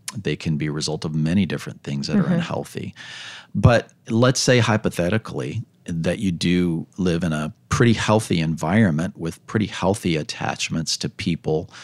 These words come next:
Speaker 1: and organizations, your work life, but yet you have these symptoms
Speaker 2: Mm.
Speaker 1: of, of someone who's been traumatized or is in a very unhealthy
Speaker 2: Yeah.
Speaker 1: relationship. And, um,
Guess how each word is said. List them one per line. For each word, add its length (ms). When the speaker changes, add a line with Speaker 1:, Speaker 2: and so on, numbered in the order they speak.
Speaker 1:
and 120
organizations, 880
your 100
work 280
life, 460
but 120
yet 320
you 160
have 240
these 200
symptoms 840
Speaker 2:
Mm. 200
Speaker 1:
of, 580
of 300
someone 320
who's 180
been 160
traumatized 800
or 80
is 120
in 80
a 440
very 440
unhealthy 360
Speaker 2:
Yeah. 80
Speaker 1:
relationship. 800
And, 260
um, 380